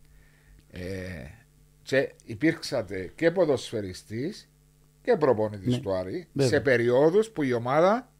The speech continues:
Speaker 2: Δύσκολες περιόδους.
Speaker 1: δύσκολες περιόδους. Δηλαδή, ζήσατε τα ούλα με την ολοκλήρωση
Speaker 2: Ναι.
Speaker 1: του πρωταθλήματος, νομίζω.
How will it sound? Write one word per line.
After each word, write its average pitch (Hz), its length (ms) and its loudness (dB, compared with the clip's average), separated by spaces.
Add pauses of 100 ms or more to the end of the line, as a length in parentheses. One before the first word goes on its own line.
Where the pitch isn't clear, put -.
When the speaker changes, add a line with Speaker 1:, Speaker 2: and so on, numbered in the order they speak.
(100)
Speaker 2:
Δύσκολες 104 600 -6
περιόδους. - 540 -16
Speaker 1:
δύσκολες 104 480 -6
περιόδους. - 640 -16 (240)
Δηλαδή, 156 420 2 (1400)
ζήσατε 240 480 2
τα 165 180 4
ούλα 127 320 2
με 113 100 -4
την 120 140 -6
ολοκλήρωση 120 600 -2
Speaker 2:
Ναι. 104 80 -8
Speaker 1:
του 101 140 -12
πρωταθλήματος, 87 760 -12
νομίζω. - 200 -18